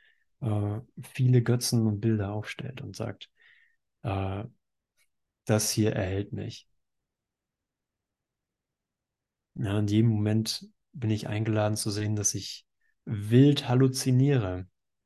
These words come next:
Ja, sag dir das mal. Ich halluziniere gerade wild.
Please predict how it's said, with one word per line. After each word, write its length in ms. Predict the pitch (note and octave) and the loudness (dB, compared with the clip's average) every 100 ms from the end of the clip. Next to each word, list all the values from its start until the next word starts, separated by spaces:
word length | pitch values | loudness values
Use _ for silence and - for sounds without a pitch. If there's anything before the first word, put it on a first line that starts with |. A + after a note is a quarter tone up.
| _ _ _ _ _ _ _ _ | _ _ _ _ _ _ _ _
Ja, 220 | A2+ A2 | -6 -4
sag 220 | A2 A#2+ B2+ | 0 0 0
dir 100 | G2+ | -2
das 200 | G#2 - | -4 -6
mal. 380 | F#2+ F#2 G2+ - _ _ _ _ _ _ _ _ _ _ _ _ _ | -8 -8 -12 -14 _ _ _ _ _ _ _ _ _ _ _ _ _
Ich 280 | - A#2 - | -10 -8 -2
halluziniere 840 | B2 C3+ C3+ - B2 B2 C#3 C3+ | 2 2 2 0 4 4 4 2
gerade 680 | B2+ A2 A2+ C3 B2+ C3 B2+ - _ _ | 0 -2 0 2 2 2 -2 -10 _ _
wild. 640 | A#2+ A2 C3 A2+ G2+ - | -8 0 0 0 -4 -10